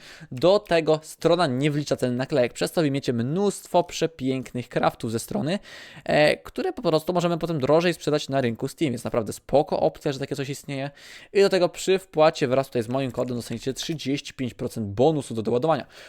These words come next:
Przy doładowaniu stu dolarów dostaniecie darmowe trzydzieści pięć dolarków, więc naprawdę spoko opcja. I co? E, i linkarz będzie w opisie. E, jeszcze przed Kopenhagą, patrzcie to, nie wiem, czy to widzieliście gdzieś, craft a la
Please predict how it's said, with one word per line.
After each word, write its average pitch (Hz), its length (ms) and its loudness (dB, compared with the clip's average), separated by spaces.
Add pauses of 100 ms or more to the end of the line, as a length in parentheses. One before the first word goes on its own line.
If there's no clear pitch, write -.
Przy 208 140 -4
doładowaniu 196 360 6
stu 220 140 -4
dolarów 208 240 8
dostaniecie 143 200 0
darmowe 139 280 2
trzydzieści 170 500 -4
pięć 131 200 -2
dolarków, 151 360 4
więc 127 100 -6
naprawdę 156 280 -2
spoko 185 260 -2
opcja. 190 320 -2 (360)
I 175 100 -6
co? - 220 0 (360)
E, 170 420 0
i 240 200 -4
linkarz 175 240 2
będzie 127 200 2
w - 60 -8
opisie. - 300 -2 (400)
E, 156 120 2 (300)
jeszcze 240 240 2
przed - 160 -10
Kopenhagą, 180 440 2 (240)
patrzcie 151 360 4
to, - 160 -6 (240)
nie 175 140 0
wiem, 160 120 2
czy - 80 -10
to 139 80 0
widzieliście 131 420 -4
gdzieś, 131 300 0 (400)
craft 160 460 6 (260)
a 127 120 4
la 127 180 4